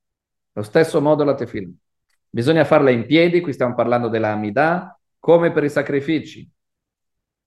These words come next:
E deve essere fatto sempre nello stesso posto, dove ogni persona ha un luogo, come nel, nel, nel Bet HaMikdash, dove ogni persona aveva luogo fisso per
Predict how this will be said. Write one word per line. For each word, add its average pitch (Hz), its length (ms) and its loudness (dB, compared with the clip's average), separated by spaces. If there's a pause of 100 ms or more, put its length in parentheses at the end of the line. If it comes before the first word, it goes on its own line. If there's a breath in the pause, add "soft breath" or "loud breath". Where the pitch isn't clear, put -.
(120)
E 101 120 -2
deve 107 200 2
essere 120 200 -2
fatto 147 280 0
sempre 180 420 -2
nello 120 160 -2
stesso 123 400 -4
posto, 180 720 0
dove 110 240 -4
ogni 117 200 -2
persona 147 500 -2
ha 160 40 2
un 117 120 0
luogo, 120 420 0
come 143 480 -2
nel, 110 580 -2
nel, 101 320 -2
nel 101 200 -4
Bet 110 180 -4
HaMikdash, 117 460 0
dove 120 180 0
ogni 147 240 0
persona 147 380 -4
aveva 147 240 0
luogo 139 340 -2
fisso 165 520 -8
per 156 440 0